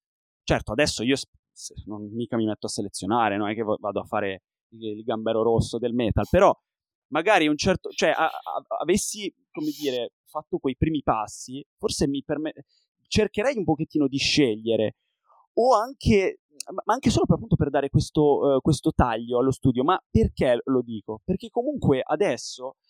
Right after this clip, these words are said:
paradossalmente, io, anche quando ho fatto tecnologia audio, ti dicono un po', ti danno un po' la spinta di dire: "Prendete un po' quello che vi capita, no? Fai la trap se non ti",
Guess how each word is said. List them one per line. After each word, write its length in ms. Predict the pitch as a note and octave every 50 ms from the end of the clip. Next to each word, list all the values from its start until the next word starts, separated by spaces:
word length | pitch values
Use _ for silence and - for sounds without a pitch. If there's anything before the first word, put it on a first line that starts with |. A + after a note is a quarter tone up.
| _ _ _
paradossalmente, 1120 | - E3+ G3 G#3+ F3+ D3+ - - D#3+ D3 D3 D#3 D3 A#2+ A2 A2 - - A2+ A2+ A#2 - _ _ _ _ _ _ _ _ _ F#3+
io, 280 | G#3+ G3+ D#3+ G#2+ - _ _ _ _ _ _ _ _ _ _ _ _ _ _ - -
anche 200 | - D#3+ D3+ E3
quando 180 | - E3 C#3+ C3+
ho 20 |
fatto 220 | - D#3+ - - -
tecnologia 600 | - - - D3 C#3+ C3+ C3+ C3 A#2 C3+ C#3+ B2+
audio, 440 | A2 G2+ G2+ A2 A2 A#2 A#2 B2 - _ _
ti 120 | - -
dicono 340 | - F4 F4+ - - G#3 F3+
un 100 | E3 D#3
po', 340 | - - E3 D3+ D3 C3+ - - - - _
ti 200 | _ - - -
danno 180 | G3+ C4 C#4 B3+
un 60 | F3+
po' 100 | - E3+
la 80 | D3+ C#3
spinta 480 | C3 - - - E3+ E3+ E3 - - C#3+
di 140 | C#3 D3
dire: 440 | C#3 C#3+ D3 D3+ C#3+ C#3+ C#3+ C3+ - _ _ _ _ _
"Prendete 440 | - F3+ F3+ F#3 F#3 G3 F#3 - F3+
un 80 | E3
po' 140 | - E3 D3
quello 240 | - E3+ D#3 D3+ D3
che 140 | - D3+ C#3
vi 120 | C3 C#3
capita, 500 | - D3 C3 A#2+ A#2 G#2+ - A#2+ - B2+
no? 220 | C3 C#3+ C#3 C3 B2
Fai 280 | - - C#3+ D3 D#3 D3
la 140 | C#3+ C3
trap 440 | - - C#3 C#3 C3+ A#2 - _ -
se 200 | C3 - - C3+
non 120 | C3 C3 A#2+
ti", 100 | D3